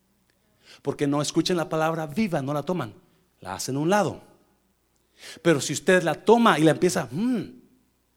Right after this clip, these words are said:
wow, usted va a ser transformado.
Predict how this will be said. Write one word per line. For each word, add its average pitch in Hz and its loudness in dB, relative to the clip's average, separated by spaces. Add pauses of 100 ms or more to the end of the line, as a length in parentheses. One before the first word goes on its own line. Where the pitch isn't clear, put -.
(960)
wow, 262 10
usted 196 0
va 180 0
a - 0
ser 180 -4
transformado. 139 -6